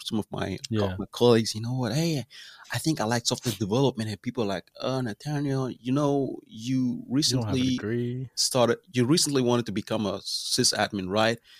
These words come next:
Speaker 1: That didn't
Speaker 2: Yeah.
Speaker 1: go well, and now you wanna become a software developer?"
Speaker 2: Software development's better, dude.
Speaker 1: <laughs> Like, dude,
Speaker 2: Now you're
Speaker 1: nope.
Speaker 2: going, you're aiming even
Speaker 1: <laughs>
Speaker 2: higher
Speaker 1: You
Speaker 2: after you
Speaker 1: ain't
Speaker 2: failed in the last thing?
Speaker 1: Yeah.
Speaker 2: What?
Speaker 1: Yeah, you, you, no, that's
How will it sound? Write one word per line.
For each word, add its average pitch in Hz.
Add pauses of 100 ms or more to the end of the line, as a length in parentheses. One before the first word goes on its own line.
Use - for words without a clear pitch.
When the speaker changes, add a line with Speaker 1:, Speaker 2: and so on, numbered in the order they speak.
(320)
Speaker 1:
That 127
didn't 117
Speaker 2:
Yeah. 98
Speaker 1:
go 104
well, 117
and 104
now 110
you 139
wanna 156
become 151
a 156
software -
developer?" 156
Speaker 2:
Software 180
development's 185
better, 196
dude. 202 (320)
Speaker 1:
<laughs> -
Like, 139 (380)
dude, 190 (300)
Speaker 2:
Now 151
you're 208
Speaker 1:
nope. 208 (100)
Speaker 2:
going, 214
you're 165
aiming 220
even 180
Speaker 1:
<laughs> 117
Speaker 2:
higher 131
Speaker 1:
You 175
Speaker 2:
after 156
you 185
Speaker 1:
ain't 139
Speaker 2:
failed 147
in 156
the 117
last 110
thing? 123
Speaker 1:
Yeah. 123
Speaker 2:
What? 185
Speaker 1:
Yeah, 127
you, 151
you, 160
no, 131
that's 135